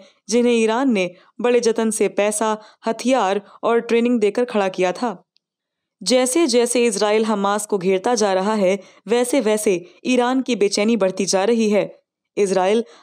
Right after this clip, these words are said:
हमास को नेस्ता नाबूद करने पर तुला है। अब क्या करेगा ईरान? क्या ईरान इसराइल को बर्बाद करने की अपनी कसम को पूरा करेगा? अपने साथी हिजबुल्लाह, हूती और हमास के साथ किए अपने वादे निभाएगा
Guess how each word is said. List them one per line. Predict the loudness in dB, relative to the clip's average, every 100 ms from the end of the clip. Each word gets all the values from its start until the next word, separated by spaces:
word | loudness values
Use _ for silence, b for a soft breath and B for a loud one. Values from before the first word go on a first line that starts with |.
| -2
हमास | 0 0 0 -4
को | -2 0
नेस्ता | 2 0 0 -2
नाबूद | 0 0 -2 -2
करने | -2 -2
पर | -2 0
तुला | 0 -2
है। | -2 -4 -6 _ _ _
अब | -4 -2 -2
क्या | -2
करेगा | 0 0 0 2
ईरान? | 2 0 -2 -8 -16 _ -4
क्या | 0 2
ईरान | 2 0 0 -2 -6 b -2
इसराइल | 0 2 0 0
को | 0
बर्बाद | 0 2 0 -2
करने | 0 0 0
की | 0
अपनी | -2 -2 -2
कसम | -2 -2 -2
को | -2
पूरा | 2 0 2
करेगा? | 0 0 0 -4 -10 _ _ _
अपने | -4 0 0
साथी | 2 0 0 2 2
हिजबुल्लाह, | 0 0 2 2 2 0 -4 _ _
हूती | -2 0 0 -2 B B
और | -2
हमास | 0 0 0 -2 -2
के | -2
साथ | 0 -2 0
किए | 2 2
अपने | 2 0
वादे | 0 0 2
निभाएगा | 2 0 0 0 -4